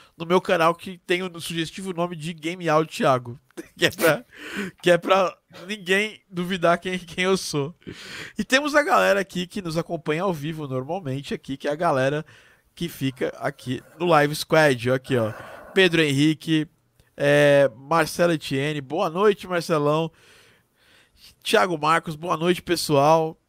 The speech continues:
Robson tá por aqui também. Felipe Felipe, a gente tava, tava junto há, há pouco tempo atrás, eu, Robson, o Felipe e uma galera aqui. O Marco Célio também tava com a gente. É, tamo, tamo, tamo na área, o Vini também tava com a gente.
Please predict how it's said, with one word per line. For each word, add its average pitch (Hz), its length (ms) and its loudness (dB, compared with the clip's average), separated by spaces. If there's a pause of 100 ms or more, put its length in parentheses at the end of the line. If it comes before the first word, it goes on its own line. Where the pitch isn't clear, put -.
(300)
Robson 170 440 2
tá 156 160 0
por 156 160 -2
aqui 143 260 -2
também. 147 580 -2 (500)
Felipe - 420 -4
Felipe, 180 420 -4
a - 20 -6
gente 160 220 -8
tava, 175 380 2
tava 170 300 2
junto 156 300 -4
há, 139 260 -6
há 120 40 -4
pouco - 280 -8
tempo 160 260 -6
atrás, 143 440 0
eu, 143 160 -2
Robson, 131 560 -4 (760)
o 151 80 -8
Felipe 135 480 -4
e 139 40 -4
uma 131 180 -4
galera 127 400 0
aqui. 127 160 -6
O 151 40 -8
Marco 175 260 2
Célio 156 280 0
também 143 240 -4
tava 135 220 0
com - 100 -6
a 123 80 -2
gente. 160 580 -8 (640)
É, 135 880 4 (420)
tamo, 170 380 2
tamo, 185 340 0
tamo 185 260 -4
na 165 80 4
área, 165 220 8
o 156 40 2
Vini 160 220 -8
também 156 280 -6
tava 147 220 -2
com 143 100 -2
a 127 80 -2
gente. 151 580 -6